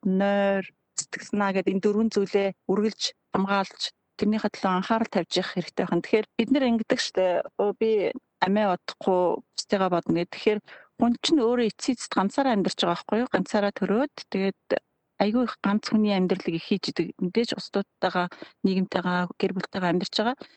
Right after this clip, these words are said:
Надад юу хэрэгтэй байна вэ? Миний эрүүл мэнд, миний сэтгэл санаа, миний одоо нийгмийн амьдрал, тэ, аль аль нь чухал гэдэг утгаараа өөрийнхөө хэрэгцээг их сайн анхаарч, өөртөө их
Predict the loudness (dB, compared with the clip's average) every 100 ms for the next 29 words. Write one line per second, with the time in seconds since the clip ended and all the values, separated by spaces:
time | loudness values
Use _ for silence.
0 | _ -4 -2 0 -2 0 0 0 -2 -4
1 | -2 0 2 2 2 2 2 2 2 0
2 | 0 -2 -2 0 0 0 -2 -4 -6 -2
3 | -2 0 0 0 2 0 0 0 2 2
4 | 2 2 0 0 -2 -6 _ _ -2 0
5 | 2 2 0 0 -2 -2 -2 0 -2 0
6 | 0 2 2 2 2 2 0 -2 -2 0
7 | -2 0 0 0 -2 -8 _ _ _ -6
8 | 0 0 0 0 0 0 0